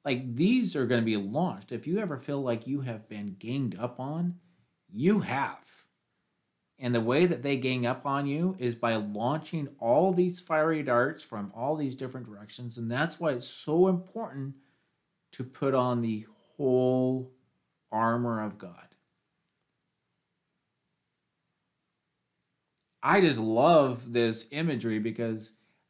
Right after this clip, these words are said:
I, I can't forgive all the time. I can't forgive everyone for everything, for every situation, especially for the most difficult ones. I can't do it on my own.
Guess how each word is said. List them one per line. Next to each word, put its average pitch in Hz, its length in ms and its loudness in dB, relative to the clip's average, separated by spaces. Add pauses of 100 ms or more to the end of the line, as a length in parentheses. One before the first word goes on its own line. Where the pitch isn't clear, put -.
I, 202 280 0 (200)
I 165 140 0
can't 175 460 -2
forgive 107 600 -2 (120)
all 104 200 -4
the 104 120 -6
time. 107 360 -12
I 165 100 -8
can't 190 280 -8
forgive 120 440 -4 (120)
everyone 113 600 -2
for - 260 -14
everything, 113 640 -6
for 123 240 -18
every 117 220 -4
situation, 120 760 -8 (800)
especially 190 440 2
for 127 140 2
the 117 60 4
most 127 360 4
difficult 123 360 0
ones. 101 200 -4
I 143 100 -4
can't 143 640 -4
do 156 240 6
it - 240 2
on 135 160 -6
my 117 220 -2
own. 95 360 -16